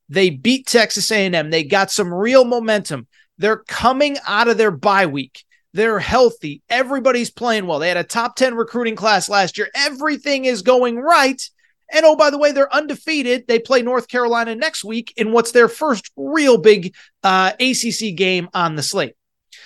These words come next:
So everything's going well. All they gotta do is get by little old Georgia Tech, who lost to Bowling Green a few weeks ago.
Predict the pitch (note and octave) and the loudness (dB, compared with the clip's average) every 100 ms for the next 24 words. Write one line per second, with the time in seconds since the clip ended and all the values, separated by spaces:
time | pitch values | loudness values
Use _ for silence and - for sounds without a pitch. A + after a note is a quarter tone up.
0 | - - A3+ B3 D4+ D#4+ C#4+ G#3+ A#3+ A3 | -20 -2 2 4 4 0 -2 0 2 4
1 | F#3+ F#3 - C#4+ G#4+ G#4+ G4+ B3+ - G3+ | 2 0 2 2 4 4 2 0 -4 -2
2 | C#4 C#4 C4+ G3 G#3+ G#3 G3+ E3 A3+ G#3 | 0 2 0 -4 -6 -2 -2 -2 -4 -2
3 | F#3+ G3+ A#3 E4 E4 C#4 B3+ A#3+ F3+ A3+ | -4 -4 -6 -4 0 2 2 0 -2 -2
4 | G#3+ G3 F3 D#3+ D3 - F#3+ F3+ F3 - | -2 -6 -4 -4 -6 -8 -2 0 0 -2
5 | C#3+ F3+ E3 D3+ A3 A#3+ G3+ D3 C3 A#2+ | -4 -2 -2 -4 -4 -4 -4 -6 -6 -8
6 | - - | -10 -10